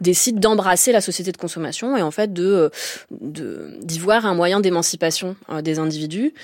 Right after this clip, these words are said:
Et c'est ce qu'on trouve clairement, euh, dans le Parti travailliste de Tony Blair à la fin des années mille neuf cent quatre-vingt-dix, pour qui, euh, le, il faut, euh, moins d'État et, et davantage de marché, et qui vraiment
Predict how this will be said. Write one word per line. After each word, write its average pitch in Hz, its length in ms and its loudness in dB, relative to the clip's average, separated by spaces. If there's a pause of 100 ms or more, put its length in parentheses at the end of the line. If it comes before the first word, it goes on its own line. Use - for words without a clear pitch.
(300)
Et 226 240 6
c'est - 120 0
ce - 60 -2
qu'on 165 120 -2
trouve 202 180 -6
clairement, 185 560 2
euh, 175 80 4
dans 156 160 -2
le 147 40 -2
Parti 151 240 -6
travailliste 165 380 0
de 170 80 0
Tony 151 280 -4
Blair 165 260 0
à - 20 0
la 147 100 0
fin 160 120 -6
des 156 160 -4
années 151 160 0
mille 151 100 -2
neuf 147 120 -4
cent 151 100 -6
quatre-vingt-dix, 151 680 -4 (320)
pour - 200 -6
qui, 247 340 4
euh, 156 160 0
le, 151 240 0
il 147 120 -8
faut, 226 460 2
euh, 143 300 -2
moins 185 320 0
d'État 190 440 2
et, 156 240 0
et 156 60 -4
davantage 156 440 -2
de 160 80 0
marché, 254 360 0 (340)
et 214 120 2
qui - 280 -4
vraiment 202 500 0